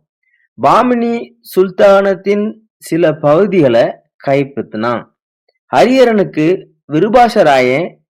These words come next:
தேவராயன் மற்றும் இரண்டாம் புக்ராயன் அப்படின்னு மூணு மகன்கள்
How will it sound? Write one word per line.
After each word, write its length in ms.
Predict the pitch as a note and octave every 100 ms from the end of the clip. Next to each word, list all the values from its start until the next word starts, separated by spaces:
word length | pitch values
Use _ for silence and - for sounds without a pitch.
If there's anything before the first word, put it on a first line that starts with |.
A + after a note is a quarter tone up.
| _
தேவராயன் 840 | A#2+ D3 A3+ G3+ D3+ A#2 A#2 D3 - _ _ _ -
மற்றும் 340 | - F#3 G#3+ G#3+
இரண்டாம் 400 | D#3+ G#3 B3 G#3+
புக்ராயன் 540 | F3 D#3+ E3 D#3+ D#3 - - A#2+
அப்படின்னு 440 | F3 F#3 D3 C3+ C3+ - -
மூணு 220 | D#3+ A3+ G#3
மகன்கள் 500 | E3 C3 E3 D#3 C#3